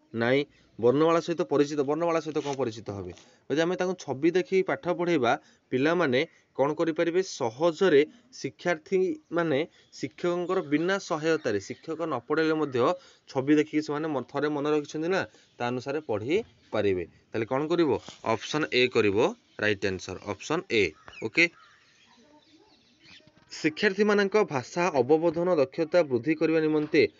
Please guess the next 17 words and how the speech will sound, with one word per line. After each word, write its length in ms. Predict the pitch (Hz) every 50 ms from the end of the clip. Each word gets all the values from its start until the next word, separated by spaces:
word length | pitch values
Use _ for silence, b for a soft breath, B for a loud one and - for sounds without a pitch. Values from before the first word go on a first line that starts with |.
| b b b
କେଉଁଟା 420 | - - 151 147 151 160 156 - 185 -
ଆବଶ୍ୟକ? 440 | 120 127 123 127 117 - 123 107 95 98 90 B B B B
ଯଦି 200 | - - 147 170
ପିଲାମାନେ 440 | - - 143 143 156 165 170 175 180
ଗୋଟେ 180 | 175 175 160 175
ଜିନିଷକୁ 460 | 151 135 127 127 127 - 160 151 175 156
ଭଲ 200 | 131 123 123 131 139
ଭାବରେ 340 | 151 156 160 156 165 170
ବୁଝିବା 440 | 156 131 123 117 113 - 151 160 160
ପାଇଁ 220 | 143 - 160 147 120 b b b b b b
ଆମର 180 | - 120 143 160
ଗୋଟେ 220 | 170 170 170 156 -
ପିଲାମାନେ 460 | - - 151 160 165 175 175 147 135 139 b b b b -
ଇଣ୍ଟେନସିଭ୍ 600 | 120 127 131 120 - 160 160 165 156 - 185 - 160
ଗୋଟେ 240 | 175 170 151 185 180 180 180 165 165 - - _ -
ରିଡ଼ିଂ 360 | 156 160 156 151 175 185 190 190
ଅଛି, 240 | 190 185 - - 185